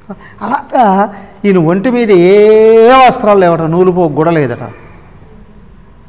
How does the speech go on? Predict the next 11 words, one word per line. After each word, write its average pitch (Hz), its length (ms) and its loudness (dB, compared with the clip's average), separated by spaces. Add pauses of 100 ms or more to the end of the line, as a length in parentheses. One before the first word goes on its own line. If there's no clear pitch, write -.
(1040)
నూలుపోగు 175 320 -2
కూడా 143 140 -2
లేదు. 120 140 -6
వృతస్య 139 480 -8
బాలైరవధూత 147 1160 -4
వేష, 170 560 -6 (680)
బాలుడే 151 560 -2 (180)
లాగానే 147 420 -4
ఉన్నాడట. 139 520 -6 (380)
ఆయన 131 60 -6
ముఖం 180 640 -6